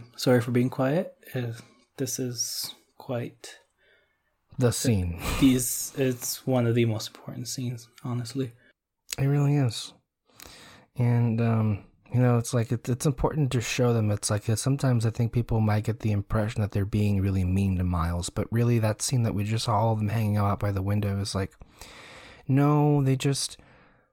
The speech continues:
Speaker 2: they don't want him to get hurt.
Speaker 1: Mm-hmm.
Speaker 2: And he's not ready.
Speaker 1: Yeah.
Speaker 2: And it would be irresponsible for them to let him come along. Um,
Speaker 1: That's, again, another one of the most important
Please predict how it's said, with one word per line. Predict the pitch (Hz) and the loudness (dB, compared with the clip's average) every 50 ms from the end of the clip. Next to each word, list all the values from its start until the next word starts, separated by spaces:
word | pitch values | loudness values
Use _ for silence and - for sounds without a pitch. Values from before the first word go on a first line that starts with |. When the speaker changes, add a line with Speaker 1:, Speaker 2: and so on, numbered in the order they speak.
| _ _ _ _ _ _ - | _ _ _ _ _ _ -2
Speaker 2:
they | 127 123 | 2 2
don't | 135 127 | 4 4
want | 123 135 131 131 127 | 6 6 6 6 4
him | 117 | 4
to | 110 | 2
get | 117 120 117 | 2 0 0
hurt. | 101 101 110 110 101 - - _ _ _ _ 165 | 2 2 2 2 0 -2 -6 _ _ _ _ 0
Speaker 1:
Mm-hmm. | 160 151 147 170 180 180 170 - - - - | 0 2 2 2 2 2 -2 -4 -10 -2 0
Speaker 2:
And | 131 131 | 2 4
he's | 139 135 131 | 4 4 4
not | 139 135 143 - | 2 2 2 2
ready. | 135 131 127 117 87 - - - _ _ _ _ _ _ - | 2 2 2 2 -2 -4 -8 -18 _ _ _ _ _ _ -4
Speaker 1:
Yeah. | 143 143 151 | -2 -2 0
Speaker 2:
And | 120 120 117 | 2 2 4
it | 117 | 4
would | 120 123 117 | 4 2 2
be | 123 123 120 | 2 2 4
irresponsible | 120 120 120 120 - - 127 120 117 127 131 120 110 104 104 95 - - | 4 4 2 2 2 2 0 0 2 0 -2 -2 0 0 0 0 -2 -4
for | - - - 123 | -6 -2 0 0
them | 110 110 107 104 104 104 | 2 2 2 2 2 0
to | - 107 101 | 0 0 2
let | 101 110 104 | 2 2 0
him | 101 104 107 | 0 -2 -4
come | - - 101 98 | -2 -2 -2 0
along. | 101 101 101 101 98 92 101 113 - - _ _ _ _ _ - - - - - - - - - - _ _ _ _ _ _ _ _ _ | 0 2 2 2 2 0 0 -4 -6 -14 _ _ _ _ _ -20 -20 -18 -18 -20 -20 -20 -20 -20 -20 _ _ _ _ _ _ _ _ _
Um, | 104 104 101 95 92 92 95 92 - - _ _ _ _ _ _ _ _ _ _ _ _ _ _ _ _ _ _ _ _ _ _ _ _ _ _ _ _ _ _ _ _ _ _ _ _ _ _ _ _ _ _ _ _ _ _ _ _ _ _ _ _ _ _ _ _ _ _ _ | -2 0 0 0 0 -2 -4 -6 -10 -14 _ _ _ _ _ _ _ _ _ _ _ _ _ _ _ _ _ _ _ _ _ _ _ _ _ _ _ _ _ _ _ _ _ _ _ _ _ _ _ _ _ _ _ _ _ _ _ _ _ _ _ _ _ _ _ _ _ _ _
Speaker 1:
That's, | - 117 117 - - - - - | -12 -12 -10 -12 -12 -14 -14 -10
again, | 131 127 120 113 117 110 104 123 135 | -8 -6 -4 -2 -2 -4 -4 -4 -4
another | 123 117 113 107 107 104 | -2 -2 0 0 0 -2
one | 104 107 117 117 - _ - | -4 -6 -8 -12 -14 _ -6
of | 120 110 | -4 -2
the | 107 104 | -2 -2
most | 104 104 - - | -2 -4 -6 -8
important | 120 - - 113 107 123 123 117 | -12 -10 -10 -10 -10 -10 -14 -16